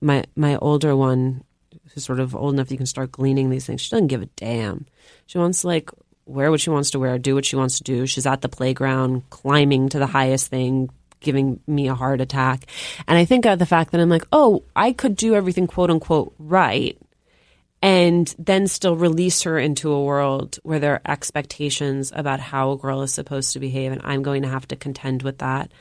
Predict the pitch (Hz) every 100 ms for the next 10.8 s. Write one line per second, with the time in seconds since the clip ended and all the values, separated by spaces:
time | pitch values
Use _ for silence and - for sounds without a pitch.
0 | - - _ _ - 143 139 135 135 135
1 | - - 151 147 - _ _ _ _ _
2 | _ _ _ 175 175 175 - _ _ _
3 | _ _ _ _ _ _ _ _ 180 202
4 | 196 175 202 208 214 214 170 151 156 -
5 | 156 147 143 147 151 147 147 135 147 135
6 | 143 139 147 135 - 139 139 135 - -
7 | - 139 135 139 131 131 - 131 131 131
8 | 131 131 - - 127 - 135 131 127 123
9 | 143 135 139 131 - 131 131 127 123 131
10 | - 143 143 135 127 131 131